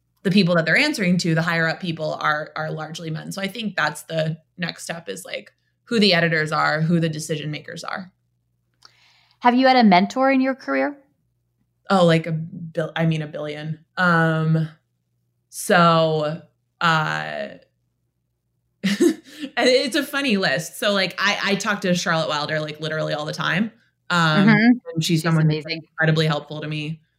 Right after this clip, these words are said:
Speaker 1: Uh,
Speaker 2: She was on this podcast. She's awesome.
Speaker 1: She's the best. Um, and Dianna, um, people at the Globe, like, my first, uh, the sports editor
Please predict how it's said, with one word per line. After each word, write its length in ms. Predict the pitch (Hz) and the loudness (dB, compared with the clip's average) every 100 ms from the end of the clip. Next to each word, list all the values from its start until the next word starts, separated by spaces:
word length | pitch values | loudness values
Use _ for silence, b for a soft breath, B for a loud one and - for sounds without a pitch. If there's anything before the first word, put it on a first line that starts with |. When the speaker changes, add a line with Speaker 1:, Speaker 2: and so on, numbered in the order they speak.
| _ _ - | _ _ -2
Speaker 1:
Uh, 640 | 175 160 151 151 151 156 - _ _ _ _ - | 0 2 0 -4 -6 -8 -10 _ _ _ _ -12
Speaker 2:
She 180 | - | -4
was 140 | 277 294 | -2 -2
on 140 | 302 | -4
this 120 | 349 | -4
podcast. 380 | - 440 - - - _ | -6 -6 -8 -18 -18 _
She's 260 | - 214 - | -10 -10 -2
awesome. 400 | 156 - - - _ - | -2 -2 -8 -20 _ -6
Speaker 1:
She's 300 | 202 196 175 | 0 2 2
the 80 | 170 | 2
best. 380 | - - - - _ _ - | -2 -6 -12 -20 _ _ -6
Um, 500 | 180 180 170 165 165 - | 0 2 2 2 2 2
and 320 | 208 196 190 - - - - | 4 4 4 -10 -16 -12 -4
Dianna, 800 | 214 214 208 208 202 196 196 190 _ _ _ - | 0 0 0 0 0 0 -4 -8 _ _ _ -2
um, 440 | 190 175 175 175 | 2 4 4 4
people 240 | 214 240 247 | 0 -4 -4
at 80 | |
the 60 | 240 | -6
Globe, 440 | 180 185 185 180 175 | -6 -4 -2 -2 -2
like, 140 | 170 | -4
my 120 | 170 | -4
first, 520 | 170 185 180 175 - - | -4 -2 -2 -4 -10 -6
uh, 400 | 175 165 160 160 | -2 0 0 0
the 120 | 160 | -2
sports 320 | 165 - 180 180 | -4 -4 -6 -4
editor 560 | 175 165 160 160 160 | -2 0 0 0 -4